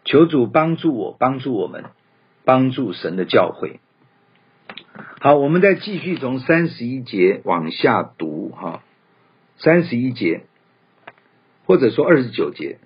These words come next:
从二十九节，大卫说：“我做了什么呢？我来岂没有缘故吗？”大卫就离开他，转向别人，照先前的话而问。百姓仍照先前的话回答他。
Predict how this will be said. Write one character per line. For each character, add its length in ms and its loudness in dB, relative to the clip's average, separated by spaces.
从 180 -4
二 120 4
十 80 -4
九 200 -4
节， 240 -10
大 140 4
卫 160 4
说 240 2
：“我 160 0
做 220 2
了 100 4
什 220 -4
么 100 -4
呢？ 300 2
我 160 6
来 300 6
岂 360 -8
没 220 0
有 180 4
缘 340 -6
故 220 -2
吗？” 260 0
大 160 6
卫 220 6
就 260 4
离 480 -4
开 340 4
他， 240 -2
转 320 -2
向 280 -4
别 180 2
人， 300 0
照 280 4
先 380 2
前 220 -4
的 120 0
话 400 0
而 180 0
问。 300 0
百 220 4
姓 320 0
仍 320 4
照 260 4
先 300 -6
前 200 -6
的 120 -4
话 240 2
回 240 0
答 240 0
他。 340 -4